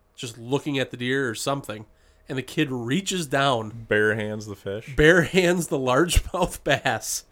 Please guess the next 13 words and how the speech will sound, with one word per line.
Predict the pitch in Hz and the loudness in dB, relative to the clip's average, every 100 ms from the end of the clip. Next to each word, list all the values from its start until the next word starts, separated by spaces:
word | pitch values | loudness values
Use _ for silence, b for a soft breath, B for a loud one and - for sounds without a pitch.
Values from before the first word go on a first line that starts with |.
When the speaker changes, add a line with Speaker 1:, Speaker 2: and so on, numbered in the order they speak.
| _ _ B B - | _ _ B B -2
Speaker 1:
and | 196 165 - | -2 -2 -2
then | 175 151 | -2 2
gets | 156 156 | 0 0
a | 143 | -10
picture | - 185 - 147 | -4 -4 -2 -4
taken | - 147 139 131 | -2 -4 -2 -6
as | 123 139 | -4 -4
he's | 139 123 | -4 -8
standing | - 139 156 156 147 | -6 -4 -2 -2 -4
next | 147 - | -6 -6
to | 143 | -8
his | 131 | -8
buck, | - 123 - | -4 -4 -4